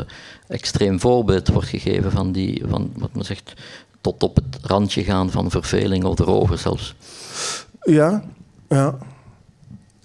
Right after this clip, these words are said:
Speaker 2: Ja, d-, nee, die musical was echt gewoon, ik denk dat de technische term kak is. Ehm,
Speaker 1: Ik
Speaker 2: die
Speaker 1: weet niet
Speaker 2: sto-
Speaker 1: over de musical, over de figuur van, over, nee, over het werk van Warhol
Speaker 2: Ah,
Speaker 1: zelf.
Speaker 2: het werk van Warhol.
Speaker 1: Als, als film, hè, de films van Warhol.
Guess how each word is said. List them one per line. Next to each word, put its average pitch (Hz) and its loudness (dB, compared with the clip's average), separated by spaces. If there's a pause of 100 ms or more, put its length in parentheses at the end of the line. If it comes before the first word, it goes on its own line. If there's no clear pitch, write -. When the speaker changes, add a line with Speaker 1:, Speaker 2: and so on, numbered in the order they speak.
(240)
Speaker 2:
Ja, 147 6
d-, 151 -2
nee, 135 4
die 131 4
musical 135 4
was 131 2
echt 135 0
gewoon, 120 0 (280)
ik 123 0
denk 127 4
dat 131 2
de 135 0
technische 139 0
term 123 0 (120)
kak - -2 (240)
is. - -4 (920)
Ehm, 113 2
Speaker 1:
Ik - -6
Speaker 2:
die - -14
Speaker 1:
weet - -4
niet 123 2
Speaker 2:
sto- 170 2
Speaker 1:
over 165 6 (100)
de 156 6
musical, 151 4
over 110 4
de 110 2
figuur 127 2
van, 117 2
over, 110 6
nee, 131 6
over 113 4
het - 0
werk - 4
van 117 2
Warhol 110 6
Speaker 2:
Ah, 98 2
Speaker 1:
zelf. 185 8
Speaker 2:
het 208 6
werk 202 6
van 175 6
Warhol. 165 8
Speaker 1:
Als, 196 4
als - 4
film, 101 4
hè, 123 4
de 131 0
films 170 4
van 98 2
Warhol. 95 2